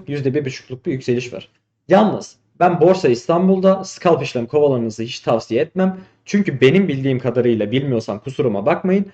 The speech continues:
Çünkü benim bildiğim kadarıyla bilmiyorsam kusura bakmayın. Borsa İstanbul'da kaldıraçlı işlemler yok. Spot'ta da yüzde bir buçuk almak çok da tatmin edici olmayacaktır.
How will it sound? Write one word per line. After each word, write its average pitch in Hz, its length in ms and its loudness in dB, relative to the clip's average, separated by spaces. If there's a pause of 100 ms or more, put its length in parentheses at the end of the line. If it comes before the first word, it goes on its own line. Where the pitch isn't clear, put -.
(120)
Çünkü 196 340 0
benim 170 240 4
bildiğim 117 280 0
kadarıyla 123 520 0
bilmiyorsam 131 460 -2
kusura 117 380 -4
bakmayın. 185 460 0 (200)
Borsa 180 280 4
İstanbul'da 135 440 0
kaldıraçlı 135 520 0
işlemler 143 380 -6
yok. 123 220 -2 (260)
Spot'ta 170 500 0
da 127 40 4
yüzde 120 260 2
bir 139 100 -2
buçuk 143 220 -10
almak 165 320 -2 (300)
çok - 260 -6
da 113 80 -4
tatmin 131 320 -4
edici 117 280 -2
olmayacaktır. 107 640 -6